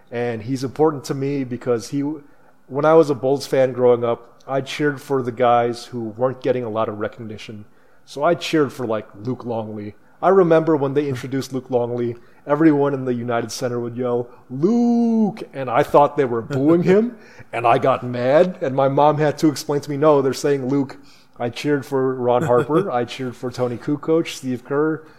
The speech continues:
Jud Buechler, all, like, the, the Bulls players who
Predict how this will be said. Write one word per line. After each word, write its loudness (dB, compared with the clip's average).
Jud -2
Buechler, 2
all, 6
like, 2
the, 2
the 0
Bulls 2
players 4
who 0